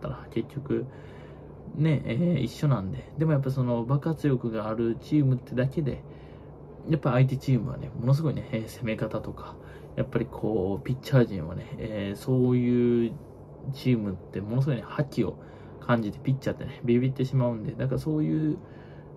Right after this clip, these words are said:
のもめちゃくちゃね、一個ね、えー、戦術ってよりか、一個そのチームの特徴なんで、だから花巻東に対して、花巻東の打線に対して、やっ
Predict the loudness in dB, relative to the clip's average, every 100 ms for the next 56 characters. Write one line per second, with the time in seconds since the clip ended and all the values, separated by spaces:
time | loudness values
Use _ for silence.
0 | -16 -12 0 6 6 6 4 0 0 0
1 | 2 0 -2 -4 -2 -2 -2 -6 -4 -2
2 | 0 0 -2 -2 -4 -4 4 6 6 4
3 | -2 -6 -8 -8 -14 -16 -16 -14 -2 -2
4 | -2 -2 0 2 0 0 -2 -6 -4 -2
5 | -2 -2 -4 -6 -4 0 2 4 2 2
6 | 0 0 0 0 0 0 0 0 0 -2
7 | -2 0 0 2 4 4 2 0 2 2
8 | 2 2 4 4 4 4 2 0 -2 -8